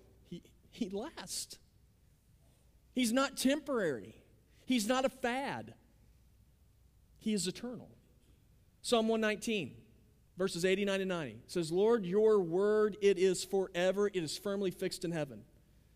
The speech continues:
Your faithfulness is for all generations. You establish the earth,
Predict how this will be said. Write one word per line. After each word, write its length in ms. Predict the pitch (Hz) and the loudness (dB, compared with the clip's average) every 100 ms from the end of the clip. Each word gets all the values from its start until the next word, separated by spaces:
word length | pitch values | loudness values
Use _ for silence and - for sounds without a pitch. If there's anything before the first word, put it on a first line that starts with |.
| _ _ _ - | _ _ _ -4
Your 160 | 202 | -2
faithfulness 1200 | 190 - 226 240 254 - 180 131 - - - - - _ _ _ _ _ _ _ _ - - | -2 -2 2 2 0 0 -2 -2 -6 -8 -8 -10 -16 _ _ _ _ _ _ _ _ -20 -14
is 140 | 127 | -12
for 180 | - 143 | -6 -4
all 160 | 147 170 | -2 -2
generations. 960 | 151 135 120 110 - 78 - - - - _ _ _ - | -2 -4 -6 -10 -14 -16 -18 -18 -18 -20 _ _ _ -10
You 120 | 175 | -2
establish 800 | 196 - - 226 247 240 254 - | 0 0 0 0 0 -2 -2 -4
the 240 | 220 208 - | -2 -4 -4
earth, 640 | 220 233 202 - - - | -4 -2 -2 -6 -14 -20